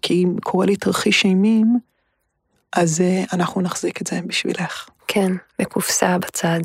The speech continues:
Speaker 1: כן,
Speaker 2: וכשתרצי,
Speaker 1: זה יהיה שם.
Speaker 2: כן. אם תרצי, תפתחי אותה.
Speaker 1: וואו, נורא, נורא חזק.
Speaker 2: אמ, וזה גם עוד מקום אולי קטן שמאפשר קול בקוף למקום הזה,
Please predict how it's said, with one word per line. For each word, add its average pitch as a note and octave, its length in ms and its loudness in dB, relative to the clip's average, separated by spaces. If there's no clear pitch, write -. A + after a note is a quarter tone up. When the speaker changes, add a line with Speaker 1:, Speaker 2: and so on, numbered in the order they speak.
Speaker 1:
כן, F3+ 300 -2
Speaker 2:
וכשתרצי, F#3+ 400 2
Speaker 1:
זה F3+ 60 4
יהיה F3 160 0
שם. F3+ 340 2
Speaker 2:
כן. E3+ 260 -2
אם G#3+ 140 0
תרצי, G#3+ 320 -2
תפתחי F#3+ 540 -2
אותה. F#3 220 -6
Speaker 1:
וואו, F3 260 0
נורא, E3+ 200 -2
נורא E3+ 220 -4
חזק. F#3+ 300 -2
Speaker 2:
אמ, F#3 280 0
וזה F#3 240 2
גם C4 380 4
עוד A3 320 2
מקום G#3+ 480 2
אולי G3 340 2
קטן A3 460 0
שמאפשר G#3 960 2
קול F#3+ 400 4
בקוף - 680 0
למקום F#3+ 680 0
הזה, F#3 240 2